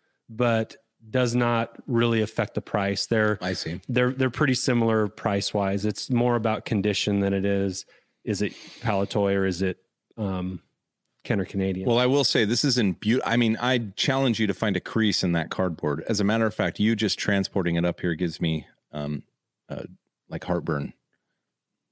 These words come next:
Speaker 1: Well, um, I'm gonna, I'm gonna put this down here, Josh.
Speaker 2: Okay, yeah, I'll pull it off the screen. Well, why don't you put it down?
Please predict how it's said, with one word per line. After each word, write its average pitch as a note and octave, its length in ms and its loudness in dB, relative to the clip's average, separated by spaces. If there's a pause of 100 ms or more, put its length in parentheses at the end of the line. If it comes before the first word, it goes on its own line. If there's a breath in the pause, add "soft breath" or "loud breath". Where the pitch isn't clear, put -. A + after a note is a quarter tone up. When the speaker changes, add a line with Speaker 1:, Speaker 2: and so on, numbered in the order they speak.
(1600)
Speaker 1:
Well, C3 400 -4
um, B2 420 -2 (180)
I'm B2+ 100 0
gonna, C3+ 160 2 (240)
I'm C#3 120 0
gonna C3+ 120 2
put - 200 -4
this A#2+ 180 -2
down A2 280 0
here, G2+ 160 -6
Josh. F#2+ 280 -4
Speaker 2:
Okay, C3+ 160 2
yeah, B2+ 200 4
I'll G#2 120 0
pull A2+ 240 2
it G2 60 2
off F2+ 160 0
the - 60 -12
screen. D#2 360 -6
Well, F#3+ 220 4
why A#3+ 120 0
don't C4+ 140 -6
you A3+ 60 -4
put G3 120 0
it F3 80 -6
down? D#3 440 0